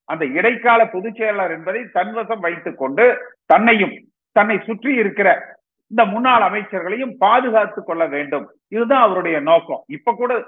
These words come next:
எனக்கு சமீபத்துல கிடைக்கிற செய்திகள் எல்லாம், ஆ, திரும்ப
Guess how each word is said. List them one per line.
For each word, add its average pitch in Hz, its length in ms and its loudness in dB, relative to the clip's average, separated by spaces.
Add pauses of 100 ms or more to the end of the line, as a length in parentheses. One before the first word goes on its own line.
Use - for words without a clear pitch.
(160)
எனக்கு 196 360 -2
சமீபத்துல 226 640 -6
கிடைக்கிற 196 400 -4
செய்திகள் 180 420 -4
எல்லாம், 131 500 0 (460)
ஆ, 175 300 6 (160)
திரும்ப 285 400 0